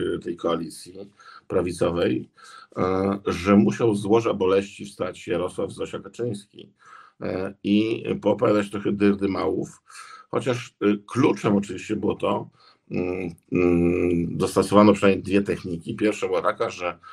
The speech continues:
mm, no, n-, nie za bardzo się tam dobrze czuje, czy coś takiego,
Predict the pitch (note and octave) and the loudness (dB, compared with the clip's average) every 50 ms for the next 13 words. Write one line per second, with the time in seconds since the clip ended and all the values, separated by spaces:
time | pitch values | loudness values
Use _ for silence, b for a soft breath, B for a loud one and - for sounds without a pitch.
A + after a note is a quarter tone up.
0 | B B B B B B - F#2 F2+ F2+ F2+ F2 F2 F2 F2 F2+ F2+ F2+ F2+ F2 | B B B B B B -10 -6 -6 -4 -2 -2 -2 -2 -2 -4 -4 -4 -4 -4
1 | F2 F2 F2 E2+ - - - F#2+ G2+ G2+ G2 - - - G2 G2+ G2+ G2 G2 G2+ | -2 -2 -4 -4 -6 -4 0 4 6 6 6 4 0 -4 -2 0 2 2 2 2
2 | G2+ G2+ G2 F#2+ G2 F#2+ G2+ G2+ G2 G2+ G2 G2 G2 - - - F#2+ F2 F2+ E2+ | 2 2 2 4 4 6 6 4 6 6 4 2 2 -2 -10 -10 -10 -10 -10 -8
3 | D#2+ - - E2 D#2+ - - G2+ A2 A#2+ A#2 - - - - D#2+ - - D2 - | -8 -8 -10 -12 -14 -12 -6 -4 -2 -2 -2 -4 -6 -10 -20 -20 -20 -20 -20 -18
4 | - E2+ E2+ G2+ - - C#2 | -14 -12 -8 -8 -6 -8 -8